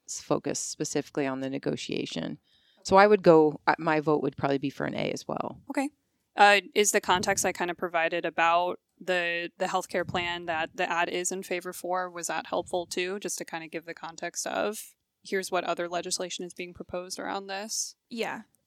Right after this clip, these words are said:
Speaker 2: Okay.
Speaker 3: I th-, I think the context that you've provided is, is really good and helpful and, um, honestly, um, explained it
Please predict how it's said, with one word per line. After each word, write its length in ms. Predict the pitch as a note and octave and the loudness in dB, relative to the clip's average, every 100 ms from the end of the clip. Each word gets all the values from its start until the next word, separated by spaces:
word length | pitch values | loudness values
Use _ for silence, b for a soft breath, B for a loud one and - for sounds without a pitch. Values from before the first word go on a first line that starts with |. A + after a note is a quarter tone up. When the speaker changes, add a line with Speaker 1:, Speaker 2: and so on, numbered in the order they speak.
| _ | _
Speaker 2:
Okay. 80 | B3+ | -2
Speaker 3:
I 80 | C4+ | 0
th-, 120 | D4 - | -2 0
I 140 | C4 | 0
think 200 | C#4+ E4 | 0 -4
the 80 | A#3+ | -4
context 440 | - A3 A3+ B3+ | -4 -6 -6 -6
that 60 | B3 | -6
you've 140 | A#3+ | -6
provided 440 | C4 A3+ G#3+ G#3 A3+ | -6 -4 -4 -4 -4
is, 200 | A#3 A3+ _ _ | -6 -10 _ _
is 220 | A#3 A3 | -8 -6
really 220 | A3 G#3+ | -6 -6
good 180 | G#3+ G#3+ | -6 -6
and 120 | A3 | -6
helpful 380 | G#3+ G#3 B3 A#3+ | -8 -6 -2 0
and, 200 | A3 F#3+ | 0 -6
um, 440 | - G3+ F#3+ F2+ G3+ _ _ _ _ - | -10 -10 -10 -14 -18 _ _ _ _ -12
honestly, 600 | G#3 G#3 G#3 G#3+ G3 F#3+ - F3 | -10 -8 -8 -6 -6 -8 -10 -12
um, 380 | G#3 - - A3 - b b b b - | -10 -10 -12 -16 -18 b b b b -10
explained 540 | A#3 - - G#3 G#3 | -6 -6 -6 -8 -6
it 160 | G#3+ | -8